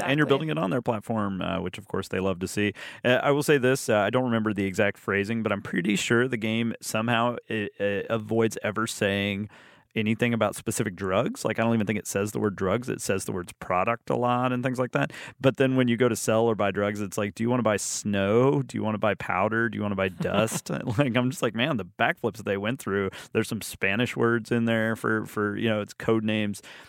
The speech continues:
Speaker 2: Uh, but all it really is is a supply and demand game. It's like, "Do you wanna, can, you can buy this for five hundred bucks, and hey, if you fly to London, you can sell it for two thousand."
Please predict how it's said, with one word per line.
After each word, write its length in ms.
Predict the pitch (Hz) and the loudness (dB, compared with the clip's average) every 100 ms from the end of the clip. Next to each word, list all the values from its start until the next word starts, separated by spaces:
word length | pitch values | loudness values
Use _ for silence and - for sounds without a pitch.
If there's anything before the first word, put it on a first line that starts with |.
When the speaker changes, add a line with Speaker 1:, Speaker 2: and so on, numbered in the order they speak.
| - - | -10 -2
Speaker 2:
Uh, 120 | 107 | 0
but 140 | 95 | 4
all 160 | 151 143 | 4 4
it 80 | 117 | 2
really 220 | 117 107 | 2 0
is 120 | 98 | 0
is 120 | 98 | -2
a 80 | 101 | -4
supply 440 | - 104 - 101 | -4 -2 2 2
and 140 | 101 95 | 0 -4
demand 320 | 95 92 95 | -4 -4 -2
game. 300 | 95 92 95 | -2 -2 -4
It's 100 | - | -2
like, 160 | 101 - | -2 0
"Do 80 | |
you 40 | 107 | -2
wanna, 200 | 98 95 | -2 -4
can, 200 | 107 95 | -4 -4
you 60 | 95 | -4
can 100 | 95 | 0
buy 160 | 101 | 0
this 160 | 98 95 | 0 -4
for 120 | 98 | -4
five 220 | 95 98 | -2 -2
hundred 160 | 98 92 | -4 -4
bucks, 280 | 98 95 - | -2 -2 -4
and 80 | 98 | 0
hey, 140 | 104 | 0
if 100 | 92 | 0
you 60 | 101 | -2
fly 180 | - 98 | -2 -2
to 80 | 95 | -2
London, 380 | 95 98 95 | -2 0 0
you 60 | 90 | -2
can 100 | 92 | -6
sell 240 | - 95 | -2 0
it 100 | 92 | -2
for 120 | - - | -4 -8
two 200 | 90 87 | -8 -4
thousand." 520 | 87 90 95 101 | 0 0 0 -4